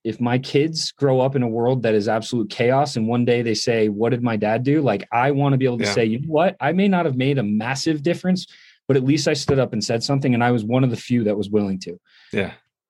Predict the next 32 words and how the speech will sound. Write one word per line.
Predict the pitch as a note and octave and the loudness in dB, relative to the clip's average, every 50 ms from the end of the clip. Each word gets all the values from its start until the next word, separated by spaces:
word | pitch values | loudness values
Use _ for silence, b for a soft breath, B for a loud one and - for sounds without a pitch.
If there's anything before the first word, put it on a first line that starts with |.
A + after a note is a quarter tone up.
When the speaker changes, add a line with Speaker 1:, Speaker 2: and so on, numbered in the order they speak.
| _ _ _ _ | _ _ _ _
Speaker 1:
So | - F3+ F3 | 2 2 2
I | E3+ | 4
did, | C#3 F#3+ F3 C#3+ | 2 0 0 0
dude. | B2 C3 C3+ C3+ | 0 2 2 2
And | C3 C3 | 2 2
I | B2+ | 2
started | B2 - - D3+ D3 C#3+ C#3 | 0 0 0 0 0 0 0
speaking | - - D3 C#3 C#3 C3+ | -4 -6 -2 0 0 2
up | C3+ C3 C3+ | 2 0 -2
about | C3 A2+ C3 B2 A#2+ B2 - - _ | -2 0 2 2 2 0 -2 -6 _
conspiracy | - - B2 A2+ - - - - D3+ D3+ C#3+ C3 C3+ - A2+ G#2 | -6 -6 -4 -4 -4 -6 0 2 2 2 2 0 0 -2 -4 -6
theories, | G#2 - A2+ G#2+ G2+ G2 G2 F#2+ F#2+ | -4 -2 -2 0 0 0 -2 -4 -4
and | G2+ G#2 | -4 -2
I, | G#2 G#2+ G#2 G2+ - | -2 -2 -2 -2 0
I | A2 A2+ | 0 2
exposed | A#2 A#2 G#2+ - - - - C#3+ C#3 D3 D#3 D#3 C#3 D3+ | 2 2 2 0 -4 -2 0 2 2 2 2 2 0 0
all | C#3 C#3 C3+ | 0 0 0
the | C3+ | 0
stuff | C3 - - C3+ C3 - | -2 0 -2 -2 0 0
that | C3+ B2 | -2 -2
was | B2 B2+ | 0 0
happening | C#3 B2 B2 C3 B2 A#2+ | 0 -2 0 -2 -4 -4
with | A#2+ A2+ | -4 -4
the | - A2+ | -4 -2
riots. | A#2+ C3 C#3+ D3+ D3+ C#3+ C#3+ | 0 2 2 2 2 0 0
And | A#2+ A2+ B2 | 0 0 0
then | C#3+ D#3 | 2 0
I | D3 | 0
started | C#3 - - D3 C#3+ C3+ C3 C3+ | -2 0 0 2 2 0 -2 -2
creating | - C#3+ C3+ C3+ C3+ C3 - | 0 2 2 2 2 0 0
Instagram | C3 C3+ C#3 - C3+ B2 B2+ A#2+ A2+ G#2+ | -2 -2 -2 -4 -4 -2 0 0 0 -2
highlights, | - - C3 C3 C3 B2 A2+ G#2+ G#2 G2+ - - - - | -2 0 0 0 2 0 0 0 0 -2 -4 -8 -10 -10